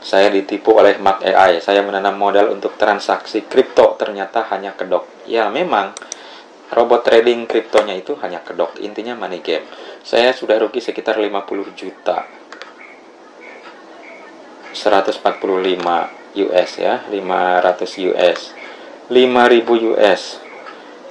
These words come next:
Empat ribu U S. Wow, enam puluh juta itu. Kemudian tiga ratus tiga puluh. Nah, ini dia, ya.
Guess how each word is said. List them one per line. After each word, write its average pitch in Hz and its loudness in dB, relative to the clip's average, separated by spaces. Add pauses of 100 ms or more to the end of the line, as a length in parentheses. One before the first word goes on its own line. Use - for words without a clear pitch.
(540)
Empat 120 4
ribu 117 0
U 104 -6
S. - -2
Wow, 80 -8
enam 82 -12
puluh 85 -6
juta 82 -2
itu. - -16 (920)
Kemudian 87 0
tiga 85 0
ratus 85 -2
tiga 87 0
puluh. 95 2 (2250)
Nah, 82 0
ini 87 -2
dia, 85 6
ya. 95 6